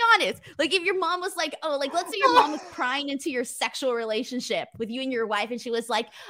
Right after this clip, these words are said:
Speaker 1: "Oh, is, are you H enough?" Be like, "No." <laughs>
Speaker 2: Yeah, I
Speaker 1: You
Speaker 2: don't know
Speaker 1: would
Speaker 2: why
Speaker 1: feel
Speaker 2: my mom's asking.
Speaker 1: uncomfortable,
Speaker 2: I don't,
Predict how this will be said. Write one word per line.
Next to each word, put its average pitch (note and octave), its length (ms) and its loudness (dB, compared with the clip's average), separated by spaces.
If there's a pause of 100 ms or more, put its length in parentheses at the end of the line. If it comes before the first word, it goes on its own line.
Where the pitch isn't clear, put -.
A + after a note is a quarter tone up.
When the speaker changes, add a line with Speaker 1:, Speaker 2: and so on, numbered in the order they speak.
(100)
Speaker 1:
"Oh, F#4 180 0
is, - 240 -4 (240)
are E4 80 -2
you D4+ 260 0 (100)
H B3 260 -2
enough?" E4+ 320 -2 (280)
Be F4+ 80 -2
like, F#4+ 160 -2
"No." C#4+ 440 2 (160)
<laughs> F#4 80 -2 (340)
Speaker 2:
Yeah, - 140 -2
I E3+ 60 -2
Speaker 1:
You E3+ 60 2
Speaker 2:
don't F3+ 80 6
know F3 80 4
Speaker 1:
would E3+ 120 6
Speaker 2:
why E3 60 4
Speaker 1:
feel - 0 -
Speaker 2:
my D#3+ 60 4
mom's D#3+ 140 2
asking. B4+ 40 4 (300)
Speaker 1:
uncomfortable, - 40 4
Speaker 2:
I G3+ 40 2 (160)
don't, G#3 80 6